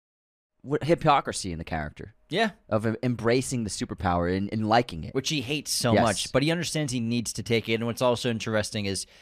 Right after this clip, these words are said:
Speaker 2: his laser vision's orange and not red. You could probably say because Homelander's so evil, it's
Speaker 1: Oh,
Speaker 2: red.
Speaker 1: yeah.
Speaker 2: Maybe Billy's because he's not completely corrupt, that it's not quite red yet. Maybe it'll turn red when he gets darker.
Speaker 1: And his powers are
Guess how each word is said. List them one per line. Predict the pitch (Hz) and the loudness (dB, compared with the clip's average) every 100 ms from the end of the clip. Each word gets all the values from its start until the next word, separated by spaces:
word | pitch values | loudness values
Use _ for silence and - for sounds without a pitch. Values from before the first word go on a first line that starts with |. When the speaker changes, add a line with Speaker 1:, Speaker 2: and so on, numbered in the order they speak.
| _ | _
Speaker 2:
his | 143 113 | -2 2
laser | 131 127 117 | 2 2 2
vision's | 110 110 113 104 98 - | 2 0 0 -4 -4 0
orange | 139 139 127 | 4 4 2
and | 110 | 2
not | 110 92 | 0 2
red. | 104 113 | 0 0
You | 107 | -2
could | 90 | -2
probably | 107 101 | -2 0
say | - 101 | -2 -2
because | 95 92 98 - | -4 -4 -6 -4
Homelander's | 104 101 98 92 | -4 -4 -4 -4
so | 101 95 | -6 -6
evil, | 98 95 127 | -6 -4 -2
it's | 254 330 | 0 0
Speaker 1:
Oh, | |
Speaker 2:
red. | 113 113 | 2 2
Speaker 1:
yeah. | 190 90 101 | 0 -2 -4
Speaker 2:
Maybe | 120 110 | -2 -2
Billy's | 101 110 110 107 | 0 0 0 -2
because | 117 117 | -4 -4
he's | 104 | -2
not | 107 98 | -4 -4
completely | 92 - 143 143 160 151 | -8 -8 -6 -4 -2 -2
corrupt, | - 135 143 - 98 | -2 0 0 0 0
that | 104 98 | 0 0
it's | 92 - - | -2 -8 -6
not | 123 110 - - | -2 0 -2 -6
quite | - 107 - | -4 -4 -4
red | 76 95 95 | -4 -2 0
yet. | 95 104 | 0 0
Maybe | 113 110 | 0 0
it'll | 120 98 | 0 -2
turn | - 110 | -4 -4
red | 120 | -2
when | 85 90 | -2 -4
he | |
gets | 85 87 | -4 -8
darker. | - 87 92 - | -4 -2 -2 0
Speaker 1:
And | 147 | 0
his | 147 | 2
powers | 170 151 131 | 6 6 6
are | 123 117 107 | 6 6 4